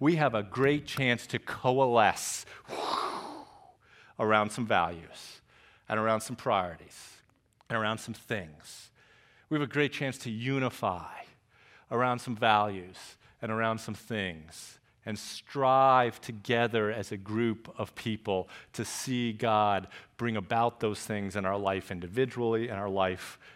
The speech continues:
corporately. So what, what are we gonna study? What topics are we gonna hit as we jump into this? We're, we're gonna talk about what James talks about. Here's what he talks about. Trials, how we respond to God's word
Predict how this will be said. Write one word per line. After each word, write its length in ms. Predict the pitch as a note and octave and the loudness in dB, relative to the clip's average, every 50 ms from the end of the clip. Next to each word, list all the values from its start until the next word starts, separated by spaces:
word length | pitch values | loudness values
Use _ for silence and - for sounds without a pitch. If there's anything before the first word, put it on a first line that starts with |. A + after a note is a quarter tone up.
| _ _ | _ _
corporately. 680 | - - - A2+ G#2 - - G#2+ G#2 G2 G2 F#2+ F#2 - - - - | -6 0 2 2 2 2 -2 -4 -2 0 0 0 0 -2 -8 -14 -16
So 180 | - - - C3 | -4 0 2 2
what, 320 | A#2 B2 D#3 - - - - | 4 6 4 4 4 0 -2
what 180 | D3 D3+ F3+ G3+ | 2 4 6 6
are 60 | G#3 | 6
we 80 | G#3 F#3+ | 6 4
gonna 160 | G#3 G3+ F3+ | 4 2 2
study? 360 | - - A3 A3+ F3+ G#2 - - - - - _ _ | 4 6 8 8 8 6 0 -4 -10 -20 -20 _ _
What 180 | - D3+ D#3+ - | 2 2 2 2
topics 540 | - - F#3+ G3 F#3+ - - F3 - - | 6 10 10 10 10 10 6 4 4 4
are 80 | F3 E3 | 2 2
we 60 | D#3+ | 4
gonna 160 | D#3 D#3 D3+ | 4 4 2
hit 520 | D3 - F3 F3+ D3 - - - - - - - _ _ _ _ - - - _ | 6 8 8 8 8 8 4 -4 -20 -20 -20 -20 _ _ _ _ -20 -20 -10 _
as 200 | - A#2+ B2 A#2 | -2 -2 0 0
we 80 | C3 B2+ | -2 0
jump 240 | - C3 C3 - C#3 | 2 2 2 2 2
into 180 | B2 G#2+ A#2+ | 0 0 0
this? 300 | G#2 G2 E2+ - - - - - - - - - - - - - - - - _ _ _ _ _ _ _ _ | 0 0 -2 -2 -4 -12 -16 -18 -20 -20 -20 -20 -20 -20 -20 -20 -20 -20 -20 _ _ _ _ _ _ _ _
We're, 180 | - D#3+ E3+ E3+ | 0 2 4 6
we're 120 | E3 F#3 | 6 6
gonna 80 | F3 - | 6 6
talk 220 | - D#3+ D#3+ D3+ | 8 8 8 10
about 120 | E3 E3 E3 | 8 8 6
what 100 | E3 D#3 | 6 6
James 300 | E3+ E3+ F#3 G#3 F#3+ - | 6 4 4 4 4 6
talks 240 | F3 D3+ C#3+ - | 6 6 6 6
about. 200 | C#3 C3 B2 A#2 | 6 4 4 6
Here's 240 | A#2 C#3 C#3 C#3 C3+ | 6 6 4 4 4
what 120 | D#3 D#3 D#3 | 4 2 2
he 40 | |
talks 280 | C#3+ - E3 E3 - - | 6 6 6 6 6 4
about. 240 | D3 C3 A#2 - - | 4 6 6 4 4
Trials, 840 | - - E3 D#3+ E3 F3 F#3+ G3+ A3 A3+ A#3 A#3 - - - - - - _ _ _ _ _ _ - | 4 8 10 12 12 12 12 12 10 10 8 6 4 -2 -8 -12 -14 -18 _ _ _ _ _ _ 0
how 220 | - C#3 C3+ C#3+ | 6 8 8 8
we 120 | C#3+ D3 C#3+ | 8 6 4
respond 500 | C#3 C3 - - - D#3+ D#3 D#3+ E3+ E3 | 4 2 2 4 6 8 8 8 6 4
to 60 | E3+ | 2
God's 320 | D#3 E3 D#3+ D#3+ D3+ - | 4 6 6 6 4 4
word 340 | C#3+ C3 B2 A#2 G#2 G2 F2+ | 2 4 4 4 4 2 -2